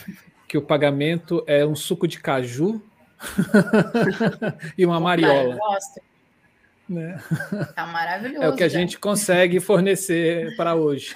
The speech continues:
Speaker 1: <laughs>
Speaker 2: Não, tá lindo, tá lindo. A gente vai trocando experiências.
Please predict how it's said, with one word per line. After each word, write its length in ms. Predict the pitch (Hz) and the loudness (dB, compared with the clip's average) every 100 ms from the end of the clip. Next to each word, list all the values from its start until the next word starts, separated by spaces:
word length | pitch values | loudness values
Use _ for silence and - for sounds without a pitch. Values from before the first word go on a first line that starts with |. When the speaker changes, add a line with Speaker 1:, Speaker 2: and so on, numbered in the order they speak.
| - | -4
Speaker 1:
<laughs> 840 | 214 - - 214 - 220 - 202 - _ - _ _ - | -2 -2 -2 -4 -4 -8 -8 -12 -16 _ -20 _ _ -6
Speaker 2:
Não, 220 | 208 165 | -4 -4
tá 200 | 160 156 | -4 -4
lindo, 340 | 175 202 202 | -6 -10 -12
tá 140 | 180 160 | -10 -10
lindo. 280 | 165 185 | -10 -10
A 60 | 165 | -10
gente 260 | 165 160 - | -10 -8 -2
vai 140 | 175 | -2
trocando 680 | 190 190 - 185 190 196 185 | -4 -8 -6 -6 -6 -8 -8
experiências. 1080 | 190 - 190 185 190 190 - - - - | -8 -8 -6 -4 -4 -6 -8 -10 -10 -10